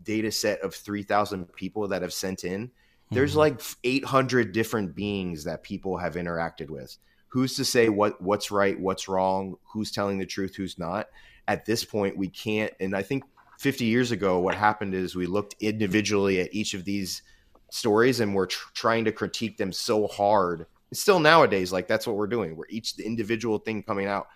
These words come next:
Speaker 1: But then there's these studies that look at, like, thousands of these cases, and you see that, like, over the scope of 'em,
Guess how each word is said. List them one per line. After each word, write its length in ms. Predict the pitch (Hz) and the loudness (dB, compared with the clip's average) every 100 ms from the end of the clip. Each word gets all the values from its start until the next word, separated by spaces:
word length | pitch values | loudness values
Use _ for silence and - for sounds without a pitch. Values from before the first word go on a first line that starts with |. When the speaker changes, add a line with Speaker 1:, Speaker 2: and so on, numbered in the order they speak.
| _ _ | _ _
Speaker 1:
But 120 | - 113 | -4 0
then 160 | 143 | 2
there's 180 | 143 139 | 2 2
these 160 | 123 117 | 0 0
studies 340 | 127 131 104 | 0 2 2
that 160 | 104 101 | 0 0
look 160 | 113 | -2
at, 120 | 95 | -2
like, 300 | 98 95 - _ _ _ | -2 -4 -6 _ _ _
thousands 600 | 110 104 110 101 104 92 | 4 4 4 0 -6 -2
of 160 | 101 85 | -2 -2
these 200 | 98 90 | -6 -8
cases, 640 | - 104 104 87 82 - - - - _ | -4 -4 -2 -6 -8 -10 -16 -20 -20 _
and 120 | 104 | -6
you 80 | 107 | -4
see 240 | 104 117 113 | -2 -2 0
that, 160 | 95 | 2
like, 180 | 98 95 - | 0 -2 -2
over 240 | 110 117 | 0 0
the 120 | 110 | 0
scope 340 | 101 - 110 110 | -2 -2 -2 -2
of 140 | 92 | -4
'em, 260 | 90 82 | -4 -6